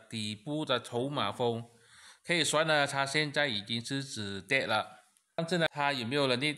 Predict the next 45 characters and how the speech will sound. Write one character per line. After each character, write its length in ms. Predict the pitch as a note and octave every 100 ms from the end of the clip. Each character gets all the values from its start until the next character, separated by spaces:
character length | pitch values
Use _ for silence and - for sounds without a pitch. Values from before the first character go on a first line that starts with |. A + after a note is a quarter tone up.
| -
继 80 | D#3
续 160 | E3
往 160 | B2+ G#2
上 240 | C#3 C#3 C3+ - - _ _
涨 240 | - G2
呢？ 160 | A#2 A#2
这 80 | A#2
个 140 | B2+
不 140 | A#2+ B2+
知 120 | A#2
道。 240 | B2+ B2+ - - _ _ - _
我 100 | A#2
才 180 | A#2+ C#3
是 440 | D#3+ F3+ F3 F3+
认 260 | - E3+ D#3
为 100 | C#3
呢， 80 | C#3+
它 200 | - C3+
应 260 | C3 C#3 C3
该 160 | C3
要 220 | C3 D3
形 340 | C#3+ - B2 C3+
成 280 | B2+ A#2 A2+
这 100 | C3+
个 180 | C3+ B2+
第 220 | - D#3
二 60 |
只 180 | D3 B2+
脚， 240 | A2+ G2 F2+ - _ _ _ _
higher 280 | - A#2+ B2+
low， 180 | C#3+ B2 - _ _ - _
那 120 | C#3+ C#3+
时 220 | - B2
候 460 | C3+ C#3 C3+ C3
才 340 | - A2 A2 A#2+
是 220 | A#2 C#3
一 100 | C#3
个 160 | C#3 C3+
比 240 | A2 F2+
较 420 | - C3 B2 B2 A#2+ _ _ _ _ _ -
明 300 | A2 A2+ C3
确 240 | - -
的 360 | A#2+ A#2 - -
讯 320 | - - C3+
号。 440 | C3 B2 G#2+ -